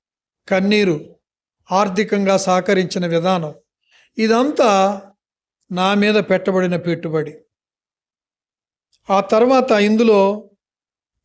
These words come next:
పిల్లలు కూడా చాలా ఇన్వాల్వ్ అయ్యారు. పిల్లలంటే ఉదాహరణకి, ఆ,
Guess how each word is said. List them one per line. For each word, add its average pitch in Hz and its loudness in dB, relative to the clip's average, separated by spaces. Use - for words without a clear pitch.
పిల్లలు 233 2
కూడా 226 2
చాలా 196 2
ఇన్వాల్వ్ 202 2
అయ్యారు. 180 2
పిల్లలంటే 202 2
ఉదాహరణకి, 202 0
ఆ, 208 0